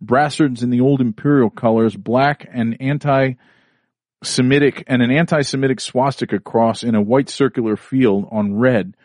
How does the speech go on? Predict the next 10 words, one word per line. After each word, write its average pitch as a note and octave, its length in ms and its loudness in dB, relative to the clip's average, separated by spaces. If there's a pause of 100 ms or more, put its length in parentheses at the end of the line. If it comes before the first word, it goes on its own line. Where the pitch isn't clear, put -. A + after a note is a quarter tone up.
(480)
armed D3 260 0
also C#3+ 360 2
with B2 220 0
blackjacks C#3 600 -2
and, A#2+ 100 -2
it A2+ 140 -2
is A2 120 -4
popularly B2 760 0
whispered, G#2+ 500 0
revolvers. G#2 720 0